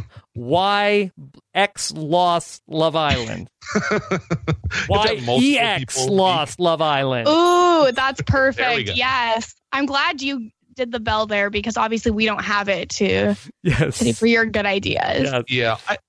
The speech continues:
Speaker 2: I don't know if it's not making T V or if it's just spoken about, like, how Justine and Jeremiah are, like, later in the episode, like,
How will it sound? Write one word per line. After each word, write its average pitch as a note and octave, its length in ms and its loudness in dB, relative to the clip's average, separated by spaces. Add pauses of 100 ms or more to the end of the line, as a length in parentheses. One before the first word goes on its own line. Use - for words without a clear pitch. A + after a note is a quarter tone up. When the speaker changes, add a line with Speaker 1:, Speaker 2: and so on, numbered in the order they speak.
(160)
Speaker 2:
I A3+ 80 4
don't D4 80 2
know D4+ 100 4
if B3+ 80 0
it's G#3+ 160 0
not D#3 200 0
making D3 300 0
T C#3 180 2
V C3+ 300 0
or C3 340 4
if A2+ 120 -2
it's B2+ 160 0
just B2+ 220 0
spoken B2 380 0
about, A2 320 0
like, A#2+ 120 0
how E3 160 0
Justine C3 800 -2 (100)
and A#2+ 300 -2
Jeremiah A2+ 540 2
are, A2 240 2 (100)
like, A#2 220 -2
later A2 240 2
in G#2+ 80 0
the G#2+ 100 2
episode, G#2+ 640 2
like, G2 160 0